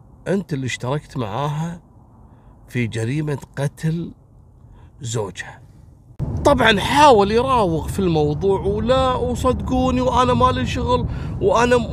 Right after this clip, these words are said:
مجرد مساعد." قالوا له، "حلو، خليك مجرد مساعد وقول لنا منو اللي قتل." قال، "يبا بصراحة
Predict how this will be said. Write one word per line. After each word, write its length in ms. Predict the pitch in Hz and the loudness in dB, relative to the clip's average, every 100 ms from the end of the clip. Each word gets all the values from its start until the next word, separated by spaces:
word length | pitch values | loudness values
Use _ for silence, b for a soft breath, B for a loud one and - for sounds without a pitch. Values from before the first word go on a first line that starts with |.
| 202 | -2
مجرد 520 | 254 214 262 240 233 | -2 2 2 2 2
مساعد." 720 | 233 - 254 240 247 233 233 | 0 0 0 0 0 -2 -2
قالوا 200 | 226 220 | -2 0
له، 100 | 220 | -2
"حلو، 480 | - 220 214 190 165 - - - - - B B B B | -4 -4 -2 -2 -6 -10 -12 -12 -10 -10 B B B B
خليك 640 | - - 226 185 220 - | -4 2 4 4 0 -2
مجرد 500 | 208 185 190 220 226 | -2 0 2 2 0
مساعد 640 | 214 160 190 202 220 240 - B B B - | 0 0 0 -2 -2 -4 -4 B B B -2
وقول 760 | 160 151 120 170 202 220 220 208 | 2 2 2 0 2 2 2 2
لنا 340 | 208 202 202 | 0 0 0
منو 340 | 196 160 180 202 | 0 0 0 0
اللي 260 | 196 196 | 0 -4
قتل." 440 | 180 139 117 - - - - - - B B B - | -4 -4 -6 -8 -10 -10 -10 -10 -10 B B B 0
قال، 140 | 170 139 | 0 2
"يبا 180 | 139 131 | 0 -2
بصراحة 640 | - 131 135 139 - 160 | -2 -2 -2 -2 -4 -6